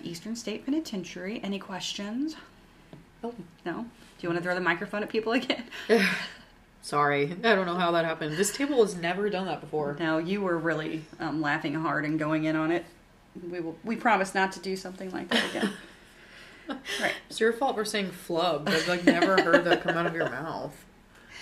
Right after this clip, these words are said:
Speaker 1: Eh, I don't remember saying it, to be
Speaker 2: Said
Speaker 1: quite
Speaker 2: I really
Speaker 1: honest.
Speaker 2: flubbed that up.
Speaker 1: Oh.
Speaker 2: Like, I literally never heard that.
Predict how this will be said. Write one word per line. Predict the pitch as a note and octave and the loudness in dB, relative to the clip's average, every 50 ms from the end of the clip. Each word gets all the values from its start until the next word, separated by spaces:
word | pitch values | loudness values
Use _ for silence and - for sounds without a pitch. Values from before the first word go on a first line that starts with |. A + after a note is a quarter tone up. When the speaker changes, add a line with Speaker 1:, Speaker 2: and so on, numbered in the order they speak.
| - - - - F4 - - - | -16 -14 -14 -14 -14 -12 -8 -6
Speaker 1:
Eh, | F#4 G4 G4+ G4 F4 - - - - - - - - - - - | -6 -6 -6 -8 -10 -14 -20 -20 -20 -20 -20 -20 -20 -20 -18 -12
I | - F#3 | -10 -8
don't | G3 A3 F#3+ | -6 -6 -6
remember | E3+ E3 D#3+ D#3 D#3 | -6 -6 -8 -8 -10
saying | D3 - - D#3 G3 G3+ F3 | -10 -8 -8 -8 -8 -8 -10
it, | E3+ - - | -10 -12 -12
to | - | -14
be | - | -12
Speaker 2:
Said | D#3 - | -6 -4
Speaker 1:
quite | D#3+ D3 | 0 0
Speaker 2:
I | D#3 D#3+ | 2 4
really | F3 F3 D#3+ | 4 4 4
Speaker 1:
honest. | D#3 D3+ - | 2 0 2
Speaker 2:
flubbed | F3 E3+ E3+ E3+ E3 D#3+ D#3+ | 4 4 4 4 4 0 0
that | E3 E3+ E3+ E3+ | 2 4 4 6
up. | F3 F3 F3 E3+ E3 - - - - - - - | 6 6 6 4 4 0 -8 -16 -20 -20 -16 -12
Speaker 1:
Oh. | F#3+ | -10
Speaker 2:
Like, | F3+ E3+ D3+ D3 | -8 -6 -4 -2
I | D3+ D#3+ D#3+ D#3 D#3 D#3 | -2 -2 -2 -4 -4 0
literally | E3 E3+ D#3+ E3 E3 D#3 | 0 2 2 2 0 0
never | D3+ D3+ D3+ D3+ D#3 D3 D3 | -2 -2 -2 -2 -2 -2 -2
heard | D3 D3 C#3+ | -2 -2 -2
that. | C#3 B2+ C3 - - | 0 0 0 -2 -4